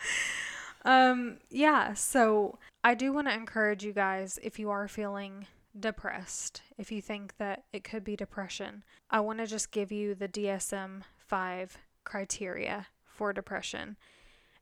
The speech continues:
I'm not trying to be really sciencey. I just want you to know, like, oh my gosh, like, I'm actually clinically depressed and I should get help. So the D S M five criteria. Now there,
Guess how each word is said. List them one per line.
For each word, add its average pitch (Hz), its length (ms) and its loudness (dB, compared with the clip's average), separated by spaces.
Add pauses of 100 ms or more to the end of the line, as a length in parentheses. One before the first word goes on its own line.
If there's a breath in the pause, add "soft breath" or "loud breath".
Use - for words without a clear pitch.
(160)
I'm 220 200 -6
not 233 200 -2
trying 247 260 -8
to 233 60 -4
be 208 200 -2
really 196 280 0
sciencey. 190 600 -2
I 208 100 6
just 220 260 0
want - 160 -2
you 226 120 2
to 208 120 0
know, 208 360 0
like, 185 360 -4 (160)
oh 240 120 2
my 214 160 2
gosh, 208 460 2
like, 202 180 2
I'm 202 220 2
actually 208 640 2
clinically 208 680 -2
depressed 190 540 0
and 208 80 -6
I 202 120 -2
should 196 200 -6
get - 220 -2
help. - 260 -4 (300)
So - 180 -4
the 269 160 6
D 294 220 4
S 294 240 2
M 226 160 -2
five 196 320 0
criteria. 190 760 -4 (400 loud breath)
Now 226 120 2
there, 240 320 2